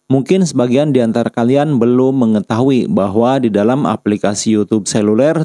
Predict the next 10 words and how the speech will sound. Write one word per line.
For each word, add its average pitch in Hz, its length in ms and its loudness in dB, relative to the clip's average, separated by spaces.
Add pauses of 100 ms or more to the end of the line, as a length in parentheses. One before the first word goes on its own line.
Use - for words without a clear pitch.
(100)
terdapat 139 720 -2
game 143 320 0
yang 110 240 0
bisa 127 320 0
dimainkan 107 720 0
secara 107 320 -2
langsung 131 560 -2
tanpa 123 480 -2
perlu 117 480 -2
menginstalnya. 101 800 -2